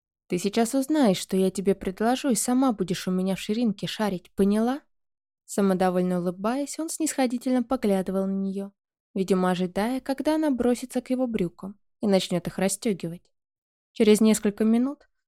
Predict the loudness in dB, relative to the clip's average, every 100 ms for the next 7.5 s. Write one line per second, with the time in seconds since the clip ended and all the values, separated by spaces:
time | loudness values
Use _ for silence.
0 | _ 4 6 6 4 2 2 4 4 2
1 | 4 2 2 -2 -2 0 2 2 2 -2
2 | -2 -2 0 0 0 -2 -4 -2 -2 -4
3 | -8 -12 -16 _ _ _ _ _ _ 2
4 | 4 4 4 2 2 -2 -2 0 0 0
5 | 0 -2 -4 -4 -6 -8 -8 _ _ _
6 | -2 2 4 6 6 4 0 -2 -2 -2
7 | -2 -4 -6 -10